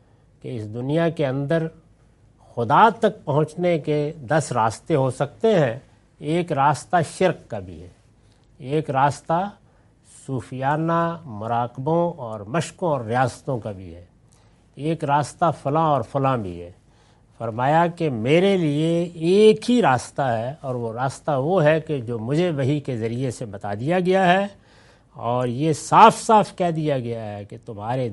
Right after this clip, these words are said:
دین میں، تمہارے عقائد میں، تمہاری ایمانیات میں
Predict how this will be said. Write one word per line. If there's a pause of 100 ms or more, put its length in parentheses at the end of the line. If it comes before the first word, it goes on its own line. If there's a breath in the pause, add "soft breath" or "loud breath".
(120)
دین
میں،
تمہارے
عقائد
میں،
تمہاری
ایمانیات
میں